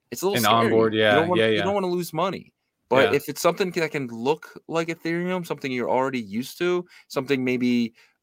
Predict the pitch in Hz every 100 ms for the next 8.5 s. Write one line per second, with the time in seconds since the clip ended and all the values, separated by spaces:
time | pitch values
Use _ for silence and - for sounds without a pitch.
0 | - 113 113 98 131 127 123 131 131 127
1 | 120 120 113 104 107 160 190 - _ _
2 | - 117 117 110 104 98 120 120 113 165
3 | 127 95 98 113 110 _ _ _ - 104
4 | 123 117 - _ _ - - 123 107 95
5 | - _ _ - 107 95 - _ - 160
6 | 165 160 151 160 147 123 117 113 117 113
7 | 113 117 110 110 107 82 117 113 - 120
8 | 113 110 113 117 107